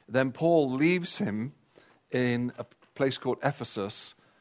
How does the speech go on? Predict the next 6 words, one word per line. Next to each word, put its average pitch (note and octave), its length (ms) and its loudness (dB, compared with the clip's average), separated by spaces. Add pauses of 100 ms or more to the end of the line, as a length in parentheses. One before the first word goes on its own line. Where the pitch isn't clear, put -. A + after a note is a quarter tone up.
(300)
to A#2 560 0
minister. B2 760 0 (1040)
But B2+ 120 6
I D3+ 120 8
just D#3+ 220 0
wanna C3 540 0